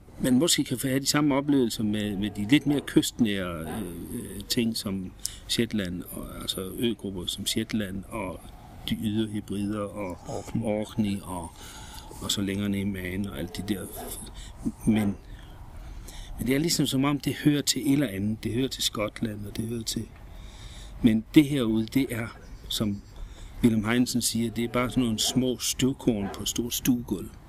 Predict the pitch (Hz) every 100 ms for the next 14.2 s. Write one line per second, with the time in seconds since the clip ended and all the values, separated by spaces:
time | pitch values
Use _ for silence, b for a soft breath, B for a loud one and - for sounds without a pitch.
0 | - - B B B B B B - -
1 | - - - - - - - 98 95 -
2 | 104 110 104 101 95 135 - 131 107 98
3 | - - 98 98 90 - 107 98 98 B
4 | B B B B B B B B B B
5 | - - - - - - - - - 113
6 | 104 95 98 101 98 98 95 - 123 120
7 | 110 104 98 90 73 - - - - 113
8 | - - 104 90 90 - - - 92 107
9 | 113 104 95 98 - 113 107 104 - -
10 | 143 113 107 110 107 98 95 - B B
11 | B - 104 - 117 117 101 92 90 -
12 | - - - - 113 - 98 101 - 110
13 | 90 110 104 87 80 87 - - - -
14 | 95 95